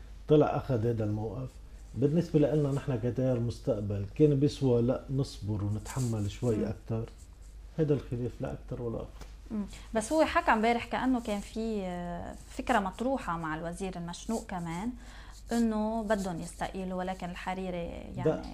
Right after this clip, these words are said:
Speaker 1: يعني
Speaker 2: يعني
Speaker 1: كمان،
Speaker 2: كان، كان في
Speaker 1: كمان،
Speaker 2: تداول.
Speaker 1: كمان في لغط بهذا الموضوع. يعني هذه
Speaker 2: آه، هن
Speaker 1: فكرة،
Speaker 2: ردوا على بعض
Speaker 1: ما هذا اللي عم بقول لك.
Speaker 2: بتويتر. <laughs>
Speaker 1: إيه، ما هو كمان يعني قراءتنا للأمور كمان بتعقد ال-، هن عم بيحكوا إنه نحن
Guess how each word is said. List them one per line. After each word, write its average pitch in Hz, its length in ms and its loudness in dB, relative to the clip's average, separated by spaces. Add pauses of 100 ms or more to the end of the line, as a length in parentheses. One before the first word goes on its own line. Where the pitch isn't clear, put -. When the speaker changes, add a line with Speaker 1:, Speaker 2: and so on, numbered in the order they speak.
(100)
Speaker 1:
يعني 131 200 0
Speaker 2:
يعني 120 380 2
Speaker 1:
كمان، 277 440 10
Speaker 2:
كان، - 0 -
كان 269 220 10
في - 160 12
Speaker 1:
كمان، 160 200 12
Speaker 2:
تداول. 240 360 12
Speaker 1:
كمان 147 260 6
في 127 220 2
لغط 120 300 0 (120)
بهذا 98 260 0
الموضوع. 82 580 -4 (140)
يعني 120 160 2
هذه - 180 6
Speaker 2:
آه، 240 120 6
هن 311 60 8
Speaker 1:
فكرة، 294 180 12
Speaker 2:
ردوا 254 160 12
على 220 120 12
بعض 214 220 10 (180)
Speaker 1:
ما 127 140 0
هذا 180 120 6
اللي 156 120 10
عم 120 100 0
بقول 131 140 2
لك. 226 80 4
Speaker 2:
بتويتر. 247 380 8 (400)
<laughs> - 320 -4
Speaker 1:
إيه، 151 280 6
ما 117 160 2
هو 147 120 4 (280)
كمان 151 280 10
يعني 120 440 2 (400)
قراءتنا 139 520 4
للأمور 131 600 4
كمان 123 260 2
بتعقد 104 540 -2
ال-، 85 420 -4 (800)
هن 185 260 6
عم 156 140 8
بيحكوا 143 420 2
إنه 120 220 0
نحن 123 540 -2